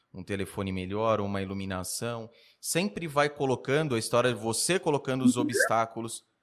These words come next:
Speaker 1: à
Speaker 2: Exato.
Speaker 1: sua frente, né?
Speaker 2: É.
Speaker 1: Tem alguma estratégia pra isso, a não ser uns tapa na, na nuca ou não?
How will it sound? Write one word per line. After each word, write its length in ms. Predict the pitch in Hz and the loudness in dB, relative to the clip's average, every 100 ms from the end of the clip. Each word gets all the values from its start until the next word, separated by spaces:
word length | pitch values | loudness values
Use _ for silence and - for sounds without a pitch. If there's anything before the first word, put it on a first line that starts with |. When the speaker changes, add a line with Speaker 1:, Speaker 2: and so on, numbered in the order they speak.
| _ _ | _ _
Speaker 1:
à 60 | 240 | 0
Speaker 2:
Exato. 260 | 226 - - | 4 4 4
Speaker 1:
sua 160 | 120 | 0
frente, 600 | - 101 92 85 - - _ _ | 0 -2 -2 -6 -10 -16 _ _
né? 260 | 87 87 107 _ - | -12 -10 -10 _ 2
Speaker 2:
É. 200 | - - | 2 4
Speaker 1:
Tem 160 | 120 156 | 2 2
alguma 540 | 139 127 117 107 98 | 2 2 4 4 2
estratégia 680 | 95 - 107 101 110 110 101 | -2 0 2 4 4 4 2
pra 200 | - 95 | -2 -2
isso, 240 | 120 123 | -2 -2
a 40 | 101 | -4
não 80 | 95 | -4
ser 160 | - | -4
uns 320 | 104 90 - | -4 -4 -8
tapa 320 | - 101 - 95 | -4 -4 -2 -4
na, 240 | 90 92 _ _ _ _ _ _ - - - - | -6 -10 _ _ _ _ _ _ 4 6 -4 6
na 240 | - 98 | 8 10
nuca 380 | 101 123 147 - | 6 4 2 0
ou 120 | 127 | 2
não? 160 | 104 | 4